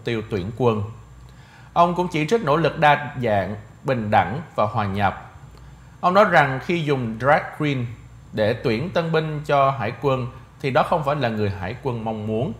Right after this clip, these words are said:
"Những gì chúng ta cần là những nam giới và phụ nữ mạnh mẽ nhất, những người sẽ cống hiến hết mình. Đây là những người sẽ thắng cuộc chiến." Và đáp lại, ông Ken, thành viên Ủy ban Quân vụ Thượng viện, nói rằng than trách đa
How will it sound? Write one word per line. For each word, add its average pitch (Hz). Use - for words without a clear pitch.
"Những 190
gì 185
chúng 214
ta 185
cần 139
là 127
những 135
nam 160
giới 156
và 151
phụ 107
nữ 107
mạnh 98
mẽ 92
nhất, 143
những -
người 107
sẽ 104
cống 123
hiến 135
hết -
mình. 117
Đây 180
là 170
những 151
người 160
sẽ 139
thắng 175
cuộc -
chiến." 147
Và 120
đáp 147
lại, 98
ông 123
Ken, 120
thành 143
viên 170
Ủy 160
ban 165
Quân 156
vụ 104
Thượng 101
viện, 98
nói 185
rằng 120
than 151
trách -
đa 131